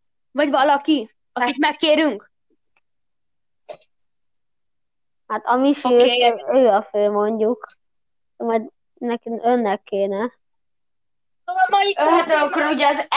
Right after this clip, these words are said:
Speaker 2: első volt a koronavírus, a második volt az ilyen balesetek, meg minden, ugye most beszélünk a játékokról, és, ö, mi volt még? Miről
Speaker 1: Volt
Speaker 2: beszéltünk?
Speaker 1: téma az időjárás is.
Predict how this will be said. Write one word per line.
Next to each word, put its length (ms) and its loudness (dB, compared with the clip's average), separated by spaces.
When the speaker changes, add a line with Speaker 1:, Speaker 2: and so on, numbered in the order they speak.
Speaker 2:
első 480 0
volt 260 0
a 80 2
koronavírus, 1200 0
a 100 0
második 600 -2
volt 340 -2
az 140 -6
ilyen 300 0
balesetek, 1040 -2
meg 220 -6
minden, 420 0
ugye 140 2
most 240 -2
beszélünk 440 -2
a 120 -2
játékokról, 1500 0
és, 440 0
ö, 640 0
mi 180 -6
volt 340 -8
még? 220 -20
Miről 280 -8
Speaker 1:
Volt 140 -4
Speaker 2:
beszéltünk? 340 -2
Speaker 1:
téma 120 -4
az 100 -12
időjárás 880 -2
is. 440 -8